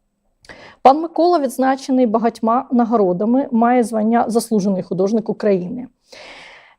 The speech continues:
І про трагічні події лютого двадцять другого року, м, які пан Юхта зустрів в рідному селищі Велика Димирка. Він пережив російську окупацію, відчувши всі жахіття руського миру.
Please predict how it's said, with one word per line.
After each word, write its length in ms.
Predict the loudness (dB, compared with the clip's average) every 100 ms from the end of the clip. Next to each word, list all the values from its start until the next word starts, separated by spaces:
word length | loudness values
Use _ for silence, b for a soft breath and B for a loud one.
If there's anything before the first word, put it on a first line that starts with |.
| _ 4
І 360 | 6 8 6 2 _
про 280 | 4 6 4
трагічні 520 | 2 0 0 -2 -4
події 500 | -2 -2 -2 -4 -2
лютого 420 | -2 -2 -4 -4
двадцять 360 | 0 0 0 -2
другого 380 | 0 0 2 2
року, 480 | 2 2 0 0 -4
м, 300 | -2 0 0
які 600 | 0 0 -2 -2 -2 -2
пан 400 | -2 4 4 4
Юхта 480 | -2 -6 0 2 2
зустрів 460 | -2 -6 -4 -2 0
в 60 |
рідному 460 | -2 0 -2 -2 -4
селищі 680 | -2 0 0 -2 -2 -4 0
Велика 400 | 2 2 2 2
Димирка. 520 | 2 0 -6 -10 -10 _ B B B B -2
Він 300 | 2 4 4
пережив 420 | 4 4 4 0
російську 460 | 0 -4 -8 -2 -2
окупацію, 680 | -2 -2 0 0 -2 -2 -2
відчувши 680 | -4 -4 -4 -4 -2 -2 -2
всі 400 | -10 -2 -2 -2
жахіття 600 | -4 -4 -4 -8 -2 -2 0 2
руського 520 | 2 2 0 0 0
миру. 400 | -2 -4 -8